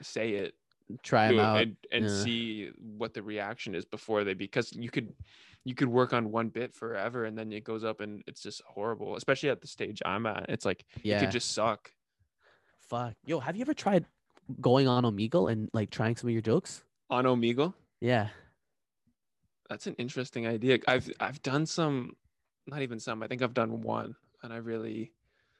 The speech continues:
Speaker 1: I don't know. It's, they're a bit
Speaker 2: Yeah.
Speaker 1: disheartening, but the Zoom open mics.
Speaker 2: Oh, no, I've never heard of 'em. <laughs>
Speaker 1: Bro, count yourself to be lucky. I mean, shout
Speaker 2: Yeah.
Speaker 1: out to everybody who does them and puts them on. Like, it's,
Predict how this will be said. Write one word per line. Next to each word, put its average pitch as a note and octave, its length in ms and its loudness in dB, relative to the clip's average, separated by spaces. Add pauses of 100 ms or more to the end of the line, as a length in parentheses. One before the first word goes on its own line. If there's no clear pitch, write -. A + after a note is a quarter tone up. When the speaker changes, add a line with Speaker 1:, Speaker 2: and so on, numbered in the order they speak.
(920)
Speaker 1:
I C3 140 -6
don't A#2+ 160 -8
know. A2 180 -2
It's, G#2+ 220 -4
they're B2 160 0
a A#2+ 40 -2
bit A#2+ 100 2
Speaker 2:
Yeah. A2+ 80 -2
Speaker 1:
disheartening, A2+ 320 -4
but B2 120 -4
the B2+ 80 -2
Zoom A#2 360 0
open B2+ 240 -4
mics. C3 420 -8 (840)
Speaker 2:
Oh, C#3 560 0 (460)
no, D#3 520 6
I've C3+ 100 0
never C#3+ 180 4
heard D3 200 6
of E3+ 80 4
'em. C#3+ 200 -2 (240)
<laughs> A3+ 120 0
Speaker 1:
Bro, B3+ 400 8 (540)
count A#2+ 220 2
yourself A#2+ 400 4 (260)
to B2 60 -6
be A2 120 -2
lucky. G#2+ 340 -4
I C3+ 60 6
mean, D#3+ 240 6
shout F3 220 10
Speaker 2:
Yeah. G#3 60 12
Speaker 1:
out G#3 80 8
to F#3+ 80 10
everybody D#3+ 380 10
who D#3+ 100 10
does A#2 300 8
them A#2 180 4
and A2+ 100 0
puts A#2+ 220 -2
them A2 160 -6
on. A2 340 -4 (760)
Like, A2+ 180 -2
it's, - 440 -8